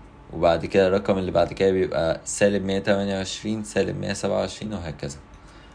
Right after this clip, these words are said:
فنعدل البروجرام كاونتر، آه، من الويندو بتاعت الكنترول نخليه، نخلي بروجرام كاونتر زيرو، نعمل run one instruction، هنلاقي إن لما عملنا run لأول instruction، هنلاقي إن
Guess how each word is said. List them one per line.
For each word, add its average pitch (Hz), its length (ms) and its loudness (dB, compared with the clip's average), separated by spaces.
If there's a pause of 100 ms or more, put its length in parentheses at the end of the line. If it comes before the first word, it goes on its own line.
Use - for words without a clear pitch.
(340)
فنعدل 85 1080 0
البروجرام 90 500 -2
كاونتر، 82 460 -4 (340)
آه، - 240 -8 (120)
من 76 80 -8 (180)
الويندو 90 520 -6
بتاعت 78 260 -8
الكنترول 92 440 -6
نخليه، 82 720 -6
نخلي - 260 -6
بروجرام 85 420 -6 (100)
كاونتر 85 420 -4
زيرو، 107 480 0 (760)
نعمل 82 540 -2 (140)
run 85 320 -2
one 95 60 0
instruction، 107 600 -2 (1080)
هنلاقي 98 300 4
إن 87 140 -4
لما 82 120 -2
عملنا 95 460 0
run 95 40 -4
لأول 101 520 2
instruction، 110 380 -2
هنلاقي 92 680 -2
إن 78 400 -4